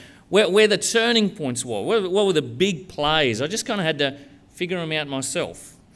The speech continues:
Uh, uh, it was, it was silent. I kinda missed that interpretation of the game.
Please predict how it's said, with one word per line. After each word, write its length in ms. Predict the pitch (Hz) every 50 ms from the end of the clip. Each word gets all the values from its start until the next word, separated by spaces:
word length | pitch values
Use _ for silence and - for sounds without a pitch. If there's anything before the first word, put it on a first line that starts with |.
| - - - - - - - _ _ _ -
Uh, 60 | -
uh, 560 | 156 147 151 - - 156 156 147 147 170 170 -
it 80 | - 190
was, 220 | 202 196 190 -
it 120 | - - 170
was 100 | 170 -
silent. 540 | - - - 226 214 127 80 80 - - - -
I 80 | 135
kinda 200 | - 180 175 170
missed 400 | 151 156 170 180 175 - - - -
that 220 | 147 151 - -
interpretation 1000 | 135 127 120 123 - 160 147 151 151 143 117 - - 143 123 120 120 - 101 98
of 140 | 101 95 -
the 60 | 101
game. 360 | 87 92 87 87 82 82 -